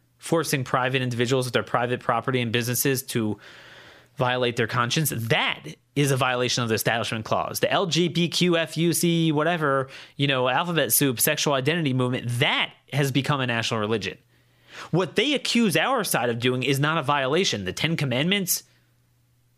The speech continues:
I mean, I don't know what's so offensive <laughs> about it. I guess they have a, well, I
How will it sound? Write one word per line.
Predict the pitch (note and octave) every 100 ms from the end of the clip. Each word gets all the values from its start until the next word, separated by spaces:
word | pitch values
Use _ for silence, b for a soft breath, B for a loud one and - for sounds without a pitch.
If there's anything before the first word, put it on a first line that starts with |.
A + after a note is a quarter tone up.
| _ -
I |
mean, | D#3 A#2+
I | D#3
don't | F#3
know | E3+
what's | D3 D#3+
so | C#3+
offensive | G3 A3 A#3 C#3
<laughs> | A#2+
about | A#2+ F#3 D3
it. | - - B B
I | C#3
guess | D3+
they | -
have | C#3+
a, | C3
well, | C3 B2 G#2
I | F2+ A#2